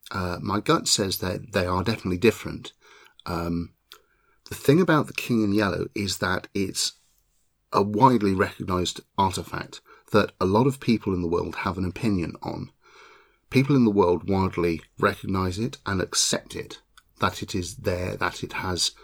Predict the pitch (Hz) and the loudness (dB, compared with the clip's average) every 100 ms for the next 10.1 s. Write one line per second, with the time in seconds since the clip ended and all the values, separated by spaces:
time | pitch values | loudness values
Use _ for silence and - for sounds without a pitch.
0 | - - - 92 98 85 90 - 95 92 | -20 -20 -10 -4 -2 -2 -2 0 0 0
1 | 85 - 92 87 - 92 - - 95 87 | -2 -4 -6 -6 -6 -6 -6 -6 -4 -2
2 | - - 85 - - 95 90 - - 92 | -4 -6 -6 -6 -4 -2 -2 -6 -6 -6
3 | - - - _ _ _ - - - 113 | -6 -14 -18 _ _ _ -20 -20 -6 -2
4 | 110 - 101 110 - - 101 98 95 107 | 0 0 4 4 2 -4 -2 0 2 2
5 | 113 98 87 - 95 87 - 98 - 87 | 2 -2 -4 -4 -6 -6 -4 -4 -2 -4
6 | 78 - 85 85 - 71 80 - - - | -4 -4 -2 -2 -4 -6 -4 -4 -6 -8
7 | - - - - - - - 101 101 101 | -20 -20 -20 -20 -20 -20 0 4 4 4
8 | 98 - - 107 107 - 101 95 - 92 | 2 -2 -2 0 0 0 0 0 0 2
9 | 98 120 - 90 82 90 - - 95 90 | 6 6 4 0 -2 -6 -6 -2 0 0